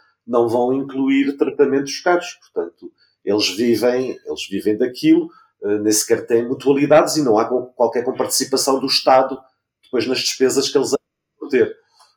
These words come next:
Isso viu-se na covid, portanto, até o Estado dizer que comparticipava aos doentes covid,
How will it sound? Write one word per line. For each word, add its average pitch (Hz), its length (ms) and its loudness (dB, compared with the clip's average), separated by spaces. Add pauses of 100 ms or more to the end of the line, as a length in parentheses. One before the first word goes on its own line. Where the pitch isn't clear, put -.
(420)
Isso 147 260 0
viu-se 156 280 4
na 143 140 4
covid, 175 560 2 (500)
portanto, - 640 -2 (200)
até - 320 4
o 151 80 6
Estado 131 520 2
dizer 117 520 2
que - 120 -20
comparticipava - 1000 0
aos 113 160 2
doentes 117 480 0
covid, 113 520 -2